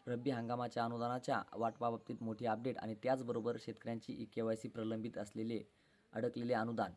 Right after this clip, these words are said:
या सर्वांचा सविस्तर आढावा घेणार आहोत. तीन ते पाच डे-, म्हणजे तीन ते पाच डिसेंबरपर्यंतची जी विशेष केवायसी मोहीम आणि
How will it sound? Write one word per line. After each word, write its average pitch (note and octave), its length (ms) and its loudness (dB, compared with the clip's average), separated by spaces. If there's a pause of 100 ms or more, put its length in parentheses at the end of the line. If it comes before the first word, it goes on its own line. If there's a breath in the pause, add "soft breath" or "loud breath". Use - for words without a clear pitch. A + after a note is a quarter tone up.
(120)
या A#2+ 140 4
सर्वांचा B2 500 0
सविस्तर A#2 440 0
आढावा G#2+ 340 6
घेणार G2+ 260 -2
आहोत. F#2+ 160 0 (600 soft breath)
तीन D3+ 200 4
ते D#3 80 4
पाच C3 320 4
डे-, B2+ 120 4 (800)
म्हणजे B2+ 260 -4 (100)
तीन D#3 200 2
ते E3 60 2
पाच D3 300 4
डिसेंबरपर्यंतची C#3 800 -2
जी B2 100 -2
विशेष B2+ 360 -2
केवायसी B2+ 460 0
मोहीम A2+ 260 0 (640 soft breath)
आणि B2+ 340 -2